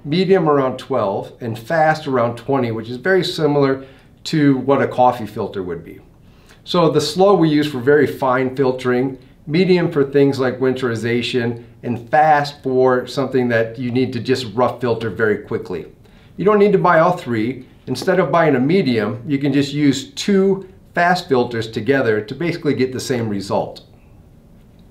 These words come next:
So for the slow, we gotta be very careful because they clog easily. So in order to get good results with the slow, it's better to use pretty good separation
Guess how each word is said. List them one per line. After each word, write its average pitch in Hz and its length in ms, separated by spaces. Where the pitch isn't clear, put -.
So 170 520
for 170 220
the 147 120
slow, 147 840
we 143 120
gotta 165 220
be 147 100
very 175 300
careful 160 420
because 143 300
they 131 100
clog 165 600
easily. 117 560
So 170 420
in 175 160
order 208 300
to 180 460
get 156 360
good 160 180
results 143 480
with 139 100
the 123 80
slow, 175 340
it's 139 120
better 214 320
to 151 440
use 156 420
pretty 165 320
good 165 200
separation 160 960